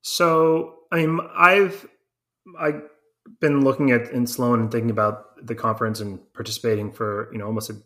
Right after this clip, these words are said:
decade at this point. Um, so I wanna say two thousand twelve-ish, maybe I submitted a, a paper, um, and,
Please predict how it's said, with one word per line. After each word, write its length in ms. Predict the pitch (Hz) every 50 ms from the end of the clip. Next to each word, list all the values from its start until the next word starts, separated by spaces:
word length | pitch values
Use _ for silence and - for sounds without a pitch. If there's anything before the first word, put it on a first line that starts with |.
| - -
decade 260 | 110 104 - 120 113
at 100 | 117 113
this 120 | 123 117
point. 380 | - - 135 131 127 131 - - - _ _ _ _ - -
Um, 540 | 117 117 120 117 117 117 117 113 110 113 _ _ _ _ _ _ _ _ -
so 260 | - - 131 117 120
I 100 | 113 117
wanna 280 | - 127 135 147 147 135
say 220 | - 147 131 120
two 160 | 117 - 139
thousand 360 | 135 127 120 120 120 113 113
twelve-ish, 760 | - - - 117 110 104 110 113 113 120 120 120 - - - - _ _ _ _
maybe 280 | 139 127 120 117 123 120
I 80 | 117
submitted 600 | 113 - 139 120 117 117 117 117 117 117 110 110 - - -
a, 300 | 113 110 110 110 110 110 - -
a 60 | 113
paper, 600 | - 117 113 110 113 117 110 110 110 107 104 - _ _ _ _ -
um, 600 | 113 107 107 107 107 107 107 104 104 104 120 - _ _ _ _ -
and, 680 | - 110 107 107 107 104 104 104 104 107 107 101 90